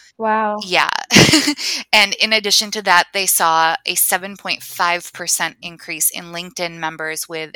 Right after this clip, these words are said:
Speaker 2: a sustainability job title in twenty nineteen. And so thanks to GreenBiz, we have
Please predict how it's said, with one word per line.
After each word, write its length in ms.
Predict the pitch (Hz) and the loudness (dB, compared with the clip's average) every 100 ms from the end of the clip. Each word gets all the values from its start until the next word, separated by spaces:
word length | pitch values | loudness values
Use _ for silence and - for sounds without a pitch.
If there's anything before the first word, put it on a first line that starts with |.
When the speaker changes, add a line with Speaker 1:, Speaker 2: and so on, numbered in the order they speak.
| - | -8
Speaker 2:
a 60 | |
sustainability 720 | 160 160 - 160 160 160 160 156 | -6 -4 -4 -6 -12 -10 -10 -8
job 220 | 156 156 | -10 -8
title 260 | - 156 - | -8 -8 -10
in 120 | 156 | -14
twenty 260 | - 151 | -16 -16
nineteen. 540 | 147 147 - 143 - - - - - - _ - | -12 -12 -10 -12 -12 -20 -20 -18 -18 -18 _ -6
And 160 | 190 | 0
so 460 | - 185 165 170 165 _ _ _ | 2 2 2 -2 -6 _ _ _
thanks 400 | - 214 247 - | -6 -4 2 2
to 100 | 262 | 2
GreenBiz, 800 | 214 226 220 180 170 165 175 - - | -4 -4 -4 0 0 2 2 0 -2
we 160 | 185 | -8
have 500 | 175 175 165 160 160 | -4 -2 2 2 0